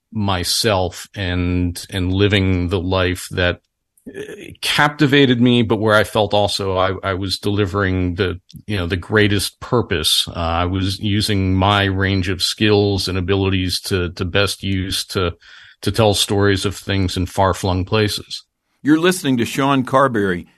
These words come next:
Speaker 2: He's the author of Passport Stamps, Searching the World for a War to Call Home. Well, what I appreciated about your book,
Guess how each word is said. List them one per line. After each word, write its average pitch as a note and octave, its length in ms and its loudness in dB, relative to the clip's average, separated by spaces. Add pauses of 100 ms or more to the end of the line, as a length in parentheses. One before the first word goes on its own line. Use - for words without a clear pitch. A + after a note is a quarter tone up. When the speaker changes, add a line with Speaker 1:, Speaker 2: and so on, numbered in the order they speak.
(140)
Speaker 2:
He's A#2 180 -2
the A#2+ 180 2
author A#2+ 360 4
of G2 220 -2
Passport C#3 640 2
Stamps, A#2+ 480 0
Searching C#3 460 0
the C#3 80 2
World B2 440 6 (300)
for G#2+ 220 2
a G#2 80 8
War A#2 240 8
to A2+ 80 0
Call A2+ 300 4
Home. G#2 380 2 (360)
Well, D3 160 10
what F#3 160 6
I F3 100 4
appreciated C#3 720 4
about A2+ 380 2
your G#2 360 0
book, - 560 -2